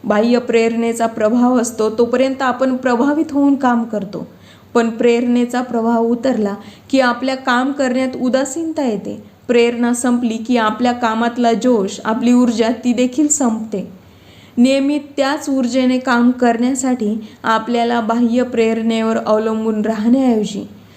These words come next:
स्वतःला अशा काही सवयी लावून घ्यायला हव्यात, ज्यामुळे तुमच्या रोजच्या कामातली ऊर्जा टिकून राहील,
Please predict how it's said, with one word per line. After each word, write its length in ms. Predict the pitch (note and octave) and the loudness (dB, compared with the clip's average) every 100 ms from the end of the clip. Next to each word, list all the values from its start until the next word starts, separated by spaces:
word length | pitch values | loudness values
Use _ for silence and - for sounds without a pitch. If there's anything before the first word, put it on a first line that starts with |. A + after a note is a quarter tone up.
| - | -14
स्वतःला 720 | - A3+ A#3 A3+ B3+ C4+ C#4 | -8 0 2 2 -2 -2 -2
अशा 360 | C4 - A#3+ B3+ | -2 -2 0 -2
काही 340 | B3+ A#3+ A#3+ | -2 0 0
सवयी 520 | A#3+ - A3 A#3 A#3+ A#3 | -2 -2 -2 2 2 2
लावून 360 | A3 A#3 A#3+ | 2 2 2
घ्यायला 380 | A3+ A#3 - A3+ | 2 0 2 2
हव्यात, 320 | B3+ A3 G3+ - - - - | 0 0 -2 -4 -14 -12 -4
ज्यामुळे 480 | G3+ A3+ B3+ A#3+ F#3+ - - - - | 0 2 2 0 -2 -10 -18 -10 0
तुमच्या 380 | A#3+ A3+ C#4 B3 | 0 2 0 2
रोजच्या 460 | A#3 A3+ - B3+ | 2 0 -2 -2
कामातली 680 | B3 A#3 A3 B3 B3+ B3+ A3+ | -2 -4 0 0 2 0 0
ऊर्जा 460 | G#3+ A#3+ A#3 B3+ B3 - | 2 2 2 0 -2 -2
टिकून 380 | B3 - C#4 C4 | -4 0 0 0
राहील, 300 | G#3+ G3+ | -2 -4